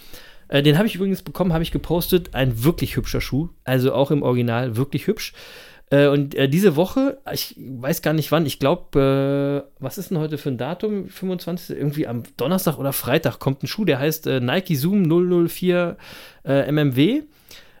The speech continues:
ähm, von Matthew Williams, äh, kreiert. Und das ist wirklich ein sehr verrückter Schuh, eine ganz verrückte Silhouette. Ähm, der soll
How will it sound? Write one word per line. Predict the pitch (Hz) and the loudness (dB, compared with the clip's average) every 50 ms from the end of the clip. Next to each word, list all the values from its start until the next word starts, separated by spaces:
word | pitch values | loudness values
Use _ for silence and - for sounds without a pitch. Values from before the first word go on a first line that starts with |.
| _ - | _ 0
ähm, | 139 139 143 135 | 2 2 2 2
von | - - 135 131 | 2 2 2 4
Matthew | 131 160 165 - 202 147 | 4 2 2 2 4 4
Williams, | 147 180 202 202 214 196 - - | 4 4 4 4 2 0 -2 -2
äh, | - 160 160 151 | -2 -2 -2 -2
kreiert. | 151 - - - 180 190 190 - | -4 -6 -6 -2 -2 0 0 0
Und | 147 131 - | -2 0 0
das | 165 - 208 | 0 0 -2
ist | - - - | -6 -4 -4
wirklich | 175 170 - - - | -6 -6 -6 -6 -4
ein | 143 117 | -4 -2
sehr | 117 131 160 175 | 0 0 0 0
verrückter | - - 170 180 175 - - 147 | 0 -2 -2 -2 -4 -6 -6 -6
Schuh, | 131 - - 185 214 233 | -6 -6 -4 -4 -4 -2
eine | 202 143 | -2 -2
ganz | 123 147 175 - - | -2 -4 -6 -8 -8
verrückte | - 156 170 - - 147 | -8 -8 -8 -6 -4 -4
Silhouette. | 139 139 127 120 - - - 277 302 302 - - - - - - - - _ _ - | -2 0 0 0 0 -2 -2 -4 -4 -4 -8 -16 -20 -20 -20 -20 -20 -20 _ _ -2
Ähm, | - 151 156 160 160 160 147 143 | 0 2 2 2 2 0 2 4
der | 151 147 143 | 4 4 4
soll | 131 123 139 165 196 240 277 | 4 4 4 4 4 2 2